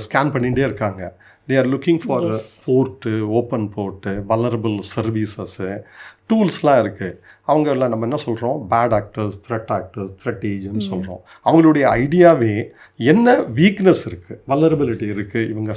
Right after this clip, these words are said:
Speaker 1: சைட்ல அப்படிங்கிறத பார்த்துட்டே இருக்காங்க. இது எப்படி பண்ணலாம்னாக்க, எவ்வளோ tools and technique இருக்கு. இது அவங்களோட இன்டென்ஷன் வந்து இந்த சி ஐ ஏ க-, த-, திருடுறதுக்கோ, இன்ஃபர்மேஷன் திருடுறதுக்கோ,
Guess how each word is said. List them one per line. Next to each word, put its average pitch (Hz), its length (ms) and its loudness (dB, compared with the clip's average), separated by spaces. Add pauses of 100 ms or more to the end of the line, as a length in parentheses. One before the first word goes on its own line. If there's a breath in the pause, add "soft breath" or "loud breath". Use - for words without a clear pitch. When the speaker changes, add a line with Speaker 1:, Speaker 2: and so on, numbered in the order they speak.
Speaker 1:
சைட்ல 101 520 -4 (240 soft breath)
அப்படிங்கிறத 127 680 -4
பார்த்துட்டே 117 300 -2
இருக்காங்க. 131 580 -4 (380 loud breath)
இது 294 320 0
எப்படி 151 360 -2
பண்ணலாம்னாக்க, 127 800 -2
எவ்வளோ 123 220 -4
tools 131 360 -6
and 113 200 -6
technique 127 300 -8
இருக்கு. 110 420 -10 (380 soft breath)
இது 180 280 0
அவங்களோட 139 240 2
இன்டென்ஷன் 143 640 0
வந்து 101 420 -2
இந்த 110 160 -4
சி 160 280 -2
ஐ 131 200 2
ஏ 98 100 -2
க-, 98 300 -8
த-, 104 320 -6
திருடுறதுக்கோ, 170 500 2
இன்ஃபர்மேஷன் 117 760 -4
திருடுறதுக்கோ, 113 680 -6